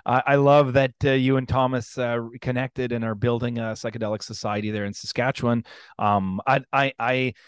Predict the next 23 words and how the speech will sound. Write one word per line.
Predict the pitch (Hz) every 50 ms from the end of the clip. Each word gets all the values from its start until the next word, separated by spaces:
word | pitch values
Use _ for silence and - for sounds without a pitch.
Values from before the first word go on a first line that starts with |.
| _ - _ -
we | 135 135
have | 139 127 120
a | 127 120 113 113 113 113 -
couple | - 135 - - 131
of | 117 -
psychedelic | 131 117 - 117 113 110 113 110
societies | - - 113 - - 117 110 113 110 110 104 95 110
out | 107 107
here | 87 110 107
in | 104 104
B | 101 113 110
C, | 107 - - 127 123 120 120 117 120 - -
and, | 113 107 104 101 101 104
uh, | 104 101 101 98 104 110 107 -
I, | 101 104
I | 101
helped | 98 107 104 -
start | - - 107 104 107
one | 104 104
here | 98 90 104 107 104 101
in, | 101 98 101
in | 90 - 104 101
Abbotsford. | 110 117 123 123 117 - - - 117 107 107 101